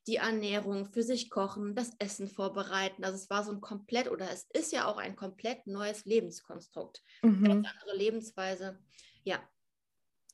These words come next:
Speaker 2: Super spannend, super cool. Würdest du auch sagen, dass das, was du gerade gesagt hast, ähm, so der größte Unterschied ist zwischen der heutigen Caroline und damals? Also wenn du dich jetzt mit dir selber von,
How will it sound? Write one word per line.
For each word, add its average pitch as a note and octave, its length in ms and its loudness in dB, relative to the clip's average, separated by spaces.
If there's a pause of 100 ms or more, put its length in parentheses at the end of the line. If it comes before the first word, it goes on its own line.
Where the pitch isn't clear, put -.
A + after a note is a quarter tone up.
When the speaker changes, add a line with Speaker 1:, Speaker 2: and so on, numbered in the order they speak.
(280)
Speaker 2:
Super G3+ 400 8
spannend, F#3+ 460 4
super G#3 320 4 (100)
cool. F#3 280 10 (420)
Würdest B3 300 12
du B3 80 12
auch C4+ 60 12
sagen, B3+ 260 12
dass A#3 140 8
das, A3 220 10
was A3+ 120 2
du A3+ 100 6
gerade G#3 360 8
gesagt A3 580 8
hast, A#3 420 4
ähm, G#3 600 8
so - 120 8
der G3+ 140 10
größte A3+ 400 8
Unterschied C4 680 4
ist - 400 6
zwischen A3 580 6
der G#3 220 8
heutigen G3+ 380 8
Caroline G#3 680 6
und F3+ 180 0
damals? A3 800 8 (400)
Also F#3+ 260 4
wenn G#3 140 12
du A#3 100 12
dich G#3+ 200 8
jetzt A#3+ 240 8
mit G#3+ 140 6
dir G#3+ 120 12
selber G#3 380 10
von, G3 320 2